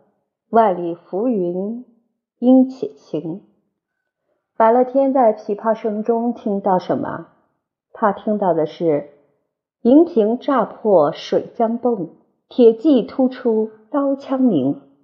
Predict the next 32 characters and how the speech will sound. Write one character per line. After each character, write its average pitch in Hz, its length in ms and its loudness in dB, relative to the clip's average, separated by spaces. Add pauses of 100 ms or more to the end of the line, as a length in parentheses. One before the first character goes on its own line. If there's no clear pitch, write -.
(1040)
苏 - 280 0
东 196 200 2
坡 185 380 0
怎 160 300 -2
样 156 260 -2 (120)
形 165 240 0
容 165 260 0
洞 185 200 -2
箫？ 220 420 -6 (960)
他 170 180 -6
说 156 500 -4 (440)
：“其 247 240 2
声 220 380 2
呜 247 380 4
呜 247 60 6
然， 156 500 -4 (340)
如 180 280 2
怨 233 340 4
如 160 260 -2
慕， 185 400 -2 (340)
如 170 240 2
泣 214 360 -2
如 147 240 -4
诉， - 400 -6 (520)
余 226 180 4
音 330 280 6
袅 180 220 4
袅， 180 400 -6 (340)
不 254 180 4
绝 175 240 0
如 160 260 -2
缕。 165 280 -4